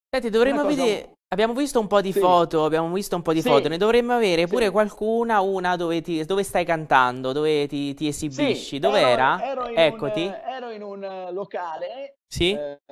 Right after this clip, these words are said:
Speaker 2: In, in Russia ancora va molto il karaoke.
Speaker 1: Ah,
Speaker 2: E ci
Speaker 1: sì?
Speaker 2: sono questi locali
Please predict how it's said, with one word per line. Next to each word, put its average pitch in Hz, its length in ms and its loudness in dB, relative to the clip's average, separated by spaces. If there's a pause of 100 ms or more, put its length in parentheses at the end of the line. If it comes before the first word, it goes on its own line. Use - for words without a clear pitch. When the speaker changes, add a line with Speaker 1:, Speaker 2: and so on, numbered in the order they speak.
(580)
Speaker 2:
In, 208 260 -10
in 220 260 -10
Russia 240 440 -6
ancora 208 400 -2
va 160 120 -4
molto 175 380 -6
il 143 60 -6
karaoke. 107 640 -10 (180)
Speaker 1:
Ah, 180 120 0
Speaker 2:
E 175 260 -4
ci - 20 -10
Speaker 1:
sì? 208 80 -2
Speaker 2:
sono 262 220 -2
questi 180 260 -2
locali 196 580 0